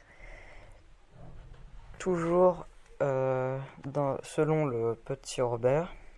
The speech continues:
harceler, c'est soumettre sans répit, euh, à de petites attaques. Les études montrent que dans la plupart des cas de harcèlement, la victime finit par changer d'établissement.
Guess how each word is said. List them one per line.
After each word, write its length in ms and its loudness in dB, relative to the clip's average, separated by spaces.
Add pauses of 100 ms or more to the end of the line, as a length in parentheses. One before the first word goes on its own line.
(540)
harceler, 760 2 (280)
c'est 320 -2
soumettre 800 2
sans 300 2
répit, 600 0 (840)
euh, 360 4 (100)
à 80 6
de 140 4
petites 560 0
attaques. 600 -2 (1700)
Les 180 -6
études 340 -2
montrent 360 0
que 100 -2
dans 180 4
la 120 4
plupart 460 4
des 120 0
cas 220 2
de 100 4
harcèlement, 720 2 (120)
la 100 2
victime 580 -4
finit 420 2
par 240 -2
changer 320 0
d'établissement. 800 0